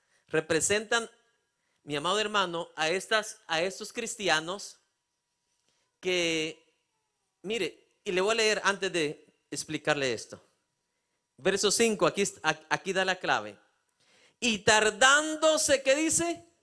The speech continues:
"El esposo, cabecearon y se durmieron". Entonces, aquí, cuando dice "tardándose el esposo", ¿qué significa? Que el Señor vendrá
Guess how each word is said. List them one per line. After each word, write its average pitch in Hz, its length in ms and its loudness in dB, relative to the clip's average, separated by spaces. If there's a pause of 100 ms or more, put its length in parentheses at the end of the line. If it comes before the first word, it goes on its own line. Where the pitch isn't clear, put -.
(760)
"El 240 200 4
esposo, 247 960 0 (1400)
cabecearon 240 880 2
y 233 100 -2
se 277 400 0 (1040)
durmieron". 190 680 -6 (640)
Entonces, 208 440 0
aquí, 320 800 0 (400)
cuando 214 320 0
dice 277 320 2
"tardándose 262 640 2
el 240 60 0
esposo", 254 540 0
¿qué 269 140 0
significa? 269 720 -4 (360)
Que 233 180 4
el 226 160 2
Señor 226 540 2
vendrá 214 640 4